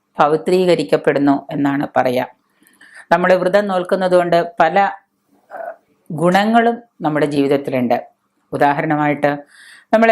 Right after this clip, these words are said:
എല്ലാ ദിവസവും ഭക്ഷണം കഴിക്കുകയാണ്. നമ്മൾ എല്ലാ ദിവസവും ഭക്ഷണം കഴിച്ച് വയറ് നിറച്ച് മൂന്ന് നേരവും, രാവിലെ, ഉച്ചയ്ക്ക്, വൈകുന്നേരം, പിന്നെ വൈകിട്ട് കോഫിക്ക്, ഈ മൂന്ന് നേരവും ഭക്ഷണം പറയുന്നുണ്ടല്ലോ. പൂർണ്ണമായിട്ട് ഭക്ഷണം കഴിക്കുന്നവൻ രോഗിയും കുറച്ച് ഭക്ഷണം കഴിക്കുന്നവൻ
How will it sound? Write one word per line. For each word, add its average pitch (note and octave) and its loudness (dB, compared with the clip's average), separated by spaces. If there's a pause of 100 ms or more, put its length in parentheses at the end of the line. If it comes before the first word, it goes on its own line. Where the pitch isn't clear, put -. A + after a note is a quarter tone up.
എല്ലാ G#3 2
ദിവസവും G3+ 0
ഭക്ഷണം F#3+ -2
കഴിക്കുകയാണ്. C#3+ -2 (520)
നമ്മൾ A#3 4
എല്ലാ G#3+ 2
ദിവസവും G3+ 0
ഭക്ഷണം F#3+ 0
കഴിച്ച് F3 0
വയറ് E3+ 0
നിറച്ച് E3+ -6 (100)
മൂന്ന് E3+ -2
നേരവും, D3+ 2
രാവിലെ, D3 0
ഉച്ചയ്ക്ക്, D3 -6 (100)
വൈകുന്നേരം, C#3+ -2
പിന്നെ C#3+ -4
വൈകിട്ട് C3+ -2
കോഫിക്ക്, D3 -4 (480)
ഈ A#3+ 2 (160)
മൂന്ന് A3 4
നേരവും F#3+ 2
ഭക്ഷണം F3 -4
പറയുന്നുണ്ടല്ലോ. E3 0 (220)
പൂർണ്ണമായിട്ട് E3 -2
ഭക്ഷണം D#3+ -4
കഴിക്കുന്നവൻ D3+ -2 (720)
രോഗിയും D3 0 (920)
കുറച്ച് D3+ -2
ഭക്ഷണം E3+ 0
കഴിക്കുന്നവൻ D3+ -2